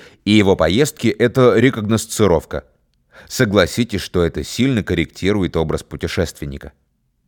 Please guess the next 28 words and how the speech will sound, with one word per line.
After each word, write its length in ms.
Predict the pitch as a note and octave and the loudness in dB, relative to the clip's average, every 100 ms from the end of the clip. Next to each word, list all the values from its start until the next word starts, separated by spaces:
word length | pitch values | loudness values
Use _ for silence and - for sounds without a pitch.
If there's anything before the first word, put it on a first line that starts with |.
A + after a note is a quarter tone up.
| _ _ _ _ - - | _ _ _ _ -20 -2
Вы 160 | A2+ | 2
можете 380 | D#3 G#3+ G3 D#3+ | 4 2 2 -2
слегка 400 | C3 C3 - E3+ | -2 -6 0 0
модифицировать 800 | D#3 C3+ C3+ A#2 - E2+ E2 D#2+ | 0 -2 -2 -4 -2 -2 -2 -2
вопрос, 420 | D#2 D2 D#2 D#2 - - | -4 -4 -4 -6 -10 -14
на 120 | A2 | -6
который 320 | A2+ F#2 G2 F#2 | 0 0 2 0
будете 420 | F2 A2+ G2 E2 | 0 -4 -2 -4
отвечать. 480 | D2+ D#2 - D#2 - _ - | -4 -8 -6 -6 -6 _ -2
Так 160 | G2 | -2
всегда 260 | - F2+ E2+ | -2 -2 -2
поступают 520 | D2+ - E2 D#2+ D2 | -2 -6 -2 -2 -2
политики. 580 | F#2 F#2 F2 - - C#2 _ _ _ _ | 0 0 -2 -8 -14 -14 _ _ _ _
Кроме 300 | - F#3 A3 | -2 0 2
того, 320 | G#3+ C#3 G2+ | 2 2 2
вопросов 500 | G#2+ G#2+ - F3+ E3 | 2 2 2 0 0
почти 360 | - A2+ - A2 | -2 -6 -4 -8
всегда 340 | - G#2+ A#2 | -6 -2 0
несколько. 560 | B2+ C#3+ - F2 D#2 D#2+ _ _ | 0 0 -2 -8 -6 -8 _ _
Выберите 500 | F#2 B2 A2+ G#2+ G2 | -2 2 4 2 2
сами, 300 | F#2+ C#3+ D#3 | 0 2 2
на 160 | C3+ A#2 | 0 -2
какой 300 | A2 A#2 G#2 | -2 0 0
из 100 | G2 | 0
них 180 | E3 B2+ | -4 -2
вам 160 | G#2+ | 0
ответить 420 | F2 F2+ F#2+ E2 | -2 -4 -8 -8
удобнее. 520 | D2+ D2 D#2+ C#2 D#2 | -10 -4 -4 -4 -6